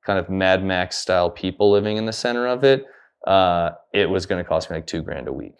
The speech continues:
which would have been unaffordable 'cause I didn't wanna charge anybody. But yeah, all the while I was working on a driveway,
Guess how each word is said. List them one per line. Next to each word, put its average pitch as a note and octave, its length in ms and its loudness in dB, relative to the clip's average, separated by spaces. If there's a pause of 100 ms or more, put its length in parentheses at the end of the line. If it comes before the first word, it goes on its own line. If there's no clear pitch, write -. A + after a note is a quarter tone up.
(120)
which - 280 -6
would D#2 140 -4
have - 180 -10
been C2 260 -8 (420)
unaffordable C#2+ 760 0
'cause - 100 -8
I B2+ 40 2
didn't C3 120 4
wanna C#3 120 2
charge A3 260 0
anybody. - 380 -12 (380)
But B2 160 2
yeah, E3 240 2
all A#2 140 4
the B2+ 60 4
while C3 200 4
I A#2 40 4
was G#2+ 100 0
working G#2+ 240 -2
on G2+ 180 -2
a F2+ 220 -6 (360)
driveway, G2+ 400 2